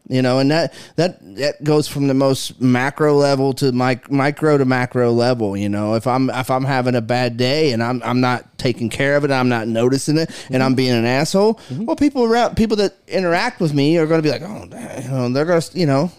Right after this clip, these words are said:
Speaker 1: that whole thing. But then if I have a, uh, a macro bad day,
Speaker 2: Mm-hmm.
Speaker 1: you know, then things can go really south for, for a lot of people. And that's a, that's,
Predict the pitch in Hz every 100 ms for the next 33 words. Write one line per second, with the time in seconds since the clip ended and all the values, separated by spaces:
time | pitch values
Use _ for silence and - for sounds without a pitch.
0 | - 156 151 175 151 185 240 175 131 143
1 | 139 160 190 175 156 151 147 123 - -
2 | - - - - 135 123 82 50 53 -
3 | _ - 131 143 226 - 226 190 170 147
4 | 156 151 135 143 143 151 233 123 214 247
5 | - - 160 160 165 185 185 185 175 202
6 | 208 208 214 196 196 202 202 - 233 -
7 | 123 - 135 135 147 165 151 151 180 175
8 | 139 123 127 147 151 113 87 143 -